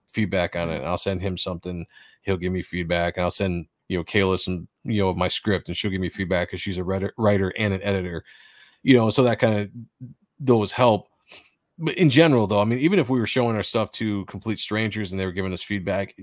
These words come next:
Speaker 1: w-, one thing I like to tell everybody is you're gonna get what you consider negative feedback sometimes.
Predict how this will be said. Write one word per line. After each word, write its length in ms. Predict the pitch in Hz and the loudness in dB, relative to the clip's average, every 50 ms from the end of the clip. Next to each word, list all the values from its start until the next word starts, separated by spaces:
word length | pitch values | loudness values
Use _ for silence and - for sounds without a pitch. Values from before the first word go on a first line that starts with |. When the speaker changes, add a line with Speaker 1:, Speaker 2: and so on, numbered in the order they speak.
| 69 _ - | -20 _ -14
Speaker 1:
w-, 240 | 76 69 69 - - - | -12 -12 -12 -12 -6 -2
one 180 | 156 185 220 | 0 0 2
thing 140 | 185 220 180 | 2 2 2
I 40 | 151 | 2
like 220 | 143 127 120 107 | 4 4 2 0
to 80 | 87 90 | -2 -4
tell 200 | - - 117 107 | -2 0 0 0
everybody 500 | 98 85 87 82 78 80 78 78 82 78 | 0 -2 -4 -4 -4 -4 -4 -4 -6 -4
is 260 | 87 92 90 80 - _ _ _ _ _ _ _ _ _ _ _ _ _ _ - | -4 -6 -6 -6 -10 _ _ _ _ _ _ _ _ _ _ _ _ _ _ -8
you're 220 | - 127 131 131 | -4 -2 0 0
gonna 200 | 147 175 214 214 | 0 0 -2 -2
get 380 | 147 131 135 123 110 98 87 - _ _ _ _ _ _ _ _ _ - - - _ _ _ _ _ _ _ _ _ - | 0 4 4 4 4 4 2 -4 _ _ _ _ _ _ _ _ _ -20 -20 -20 _ _ _ _ _ _ _ _ _ -8
what 320 | - 120 107 120 120 - | -6 -2 0 0 0 2
you 280 | - 139 135 131 123 120 | 4 4 4 4 4 0
consider 420 | 113 - 117 101 - 113 101 101 | -4 -4 -4 -2 -2 -2 -2 0
negative 400 | 98 98 104 104 95 95 90 80 | 0 0 0 0 0 -2 -4 -6
feedback 600 | - - - 120 131 127 107 101 90 82 71 69 | -8 -10 -12 -10 -8 -6 -2 -2 -2 -2 -2 -4
sometimes. 760 | - - 85 80 76 - 64 64 64 60 62 62 - - - | -6 -8 -8 -8 -8 -10 -10 -10 -10 -10 -10 -10 -12 -12 -14